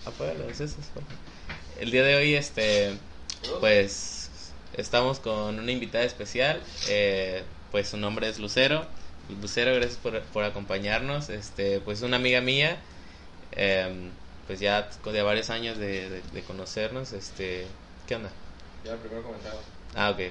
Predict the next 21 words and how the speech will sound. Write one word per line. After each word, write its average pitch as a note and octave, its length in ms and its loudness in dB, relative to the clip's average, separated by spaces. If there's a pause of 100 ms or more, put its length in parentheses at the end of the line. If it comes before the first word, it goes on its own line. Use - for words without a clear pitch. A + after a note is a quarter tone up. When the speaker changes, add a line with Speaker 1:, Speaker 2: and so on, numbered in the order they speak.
(120)
Speaker 2:
Sí, G#2+ 80 -10
Speaker 1:
Bien, G2 180 -6
bien, F#2+ 60 -4
Speaker 2:
sí. F#2 60 -8
Speaker 1:
bien. F#2 120 -10 (680)
Este, F#2+ 720 4 (800)
y A#2 80 2
pues, A2+ 320 8
bueno, D3 280 2
Jesús, C3+ 400 0
aquí A#2+ 200 -2
andamos. D3 680 -2
Speaker 2:
¿Qué A#2 60 -6
onda, A2 160 -4
qué A2+ 80 -4
onda? B2+ 100 -2
Speaker 1:
Como G#2+ 360 2
otro, A2+ 580 6
Speaker 2:
¿Qué G2+ 60 2
onda? - 20 -2 (580)
Speaker 1:
bueno, C#3+ 300 8